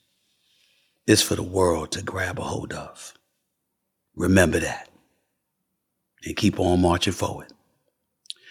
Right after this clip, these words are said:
Thank you again to the wonderful Taryn Hall. Let me extend a thank you to my listeners as well. My podcast, No Mercy with Stephen A. Smith, comes on every Monday, Wednesday, and Friday.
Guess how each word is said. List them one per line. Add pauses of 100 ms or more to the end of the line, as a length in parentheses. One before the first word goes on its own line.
(140)
Thank
you
again
to
the
wonderful
Taryn
Hall. (1000)
Let
me (200)
extend
a
thank
you
to (120)
my
listeners
as
well. (600)
My
podcast,
No
Mercy
with
Stephen
A.
Smith,
comes
on
every
Monday,
Wednesday,
and
Friday.